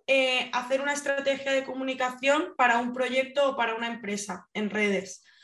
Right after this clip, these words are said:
Entonces nos, nos enseñó a hacer un calendario del contenido y sobre todo cómo redactar ese calendario y cómo redactar los contenidos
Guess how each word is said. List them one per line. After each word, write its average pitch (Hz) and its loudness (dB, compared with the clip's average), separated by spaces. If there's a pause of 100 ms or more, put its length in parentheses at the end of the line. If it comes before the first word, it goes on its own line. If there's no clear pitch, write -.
(440)
Entonces 247 -2
nos, 233 -2
nos 233 -4
enseñó 240 -2
a 247 4 (380)
hacer 262 -4
un 269 -2
calendario 269 2
del 277 2
contenido 302 2
y 285 -6
sobre 254 0
todo 269 2 (600)
cómo 285 4
redactar 269 2 (600)
ese 269 -2
calendario 294 2 (360)
y 277 -6
cómo 269 4
redactar 269 2
los 254 2
contenidos 247 0